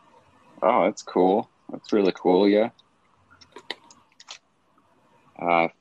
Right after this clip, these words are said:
I'm not home, or I could probably give away a pack too, <laughs> but I don't even, I don't know what I got yet. Uh,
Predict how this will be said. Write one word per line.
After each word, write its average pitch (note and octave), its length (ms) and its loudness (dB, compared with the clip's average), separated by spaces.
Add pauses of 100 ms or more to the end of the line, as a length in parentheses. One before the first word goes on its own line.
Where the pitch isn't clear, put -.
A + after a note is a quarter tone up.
I'm F2+ 180 -4
not F#2 220 -2
home, G#2 300 2
or D#2+ 140 0
I D#2+ 180 0 (680)
could D2+ 140 -6 (160)
probably C#2+ 280 -4
give D2 200 -4
away D#2+ 280 0
a E2+ 40 -4
pack F#2+ 360 -4
too, C#3+ 300 -4 (160)
<laughs> - 160 -14
but - 120 -8 (720)
I - 40 -4
don't F2 120 2
even, F2 240 0
I F2+ 80 -4
don't E2+ 140 -4
know F2 100 -2
what E2+ 120 0
I E2+ 60 2
got D#2+ 280 2
yet. C2+ 240 -2 (720)
Uh, - 340 -6